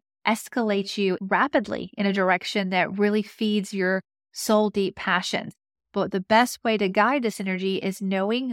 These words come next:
what you want and making sure that that desire is coming from a soul deep place and not an ego. On May twenty-fifth, Jupiter will return to Gemini for the first time in twelve years.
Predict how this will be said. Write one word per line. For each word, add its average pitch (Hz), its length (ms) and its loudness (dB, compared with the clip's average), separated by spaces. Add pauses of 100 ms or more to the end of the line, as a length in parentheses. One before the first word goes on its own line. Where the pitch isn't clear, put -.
what 185 260 0
you 190 180 -2
want 202 460 -4
and 208 160 0
making 269 320 0
sure 262 180 -2
that 202 200 -6
that 196 200 0
desire 202 560 0
is - 140 -4
coming 202 320 -4
from 190 180 -6
a 180 60 -8
soul 220 380 -2
deep 190 240 -6
place - 480 -8
and 185 120 -6
not - 300 -8
an - 180 -12
ego. 214 420 0 (440)
On 220 240 2
May 247 200 4
twenty-fifth, 285 680 -4 (140)
Jupiter 226 400 0
will 220 240 0
return 214 540 -2
to 233 100 -2
Gemini 185 460 -4
for - 160 -6
the 196 80 -4
first 175 280 -6
time 170 200 -4
in 180 40 -6
twelve 147 320 -4
years. - 420 -6